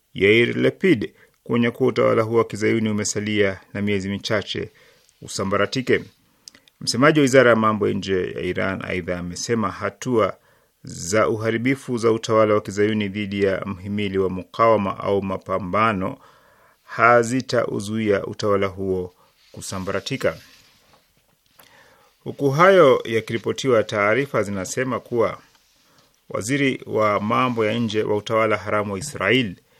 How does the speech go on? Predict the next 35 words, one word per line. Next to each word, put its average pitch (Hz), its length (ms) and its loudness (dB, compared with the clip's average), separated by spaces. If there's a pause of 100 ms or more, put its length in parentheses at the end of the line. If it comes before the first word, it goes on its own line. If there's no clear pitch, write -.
(260)
amedai 131 400 2
kuwa 107 460 0 (640)
Oman 156 560 2
imeidhinisha 113 640 0
ndege 113 580 0
za 107 220 -2
utawala 107 420 -2
huo 107 460 -2
bandia 107 440 -2
kuruka 120 420 -4
katika 113 400 -2
anga 110 380 -2
ya 110 180 -2
nchi 107 280 -4
hiyo 104 480 -2 (400)
ya, 110 540 0
uh, - 320 -10
Kiarabu 110 720 0 (140)
ya 104 320 0
Ghuba 98 480 -2
ya 90 160 0
Uajemi. 92 640 0 (720)
Eli 87 280 -8
Cohen 117 460 0 (300)
amedai 104 1000 -2
kuwa 127 220 0
uamuzi 110 320 0
huo 123 220 0
ni 120 60 0
mkubwa 127 480 0
na 117 120 -2
wa 110 80 0
kihistoria 110 580 -4
kwa 107 200 0
uchumi 101 560 -4